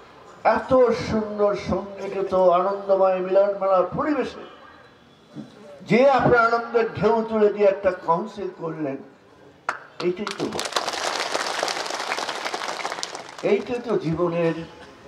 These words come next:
আমাদের আশা আকাঙ্ক্ষা। আপনাদের শ্রদ্ধা দেখালেন, বাহারে বা ফাটাফাটি সব কিছু আপনাদের মধ্যে আছে। আজকে সার্কভুক্ত এশিয়ায়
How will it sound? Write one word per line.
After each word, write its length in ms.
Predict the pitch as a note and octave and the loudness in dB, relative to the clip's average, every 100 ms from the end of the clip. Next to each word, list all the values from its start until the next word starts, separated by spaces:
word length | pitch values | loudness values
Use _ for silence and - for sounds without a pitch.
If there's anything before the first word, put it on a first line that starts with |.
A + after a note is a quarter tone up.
| - - - | -20 -20 -6
আমাদের 520 | B2+ C#3+ D3+ C#3 C#3 | 0 2 2 2 2
আশা 400 | A#2+ C3+ - C3+ | 2 0 -2 -2
আকাঙ্ক্ষা। 640 | B2 A2+ - B2 A2+ - F#2 - - - - - - - - - | -2 -4 -8 -14 -14 -14 -16 -16 -20 -20 -20 -18 -16 -16 -16 -10
আপনাদের 480 | - A2 B2 G#2+ A2 G#2 - | -4 -2 -2 -4 -6 -8 -8
শ্রদ্ধা 680 | G#2+ - - - - - F3+ | -10 -10 -14 -14 -14 2 2
দেখালেন, 420 | F#3 C#3 B2 - - - - - - | 2 -2 -4 -8 -14 -16 -16 -4 2
বাহারে 320 | G3 A3 F3+ | 4 4 4
বা 240 | C3+ A#2 | 2 0
ফাটাফাটি 580 | - - F#3 E3 - - - - - - - - - - - | 2 2 2 0 -2 -10 -16 -20 -20 -20 -20 -20 -20 -4 2
সব 200 | G#3 - | 2 2
কিছু 280 | E3+ - B2 | -4 -4 -6
আপনাদের 380 | A2 G#2+ G#2+ - | -6 -10 -12 -14
মধ্যে 440 | - - - - | -16 -18 -18 -18
আছে। 200 | - - - - - - - - - - - - - | -18 -20 -20 -18 -18 -18 -18 -18 -20 -20 -20 -18 0
আজকে 500 | - C4 C4+ C4 B3+ - - - - - - - | 2 4 4 4 4 -2 -10 -12 -14 -18 -16 -2
সার্কভুক্ত 580 | B3+ C4+ C#4+ - B3+ - | 2 4 4 2 0 0
এশিয়ায় 480 | G#3+ F#3 F3+ D#3+ A#2 | 2 2 0 -4 -6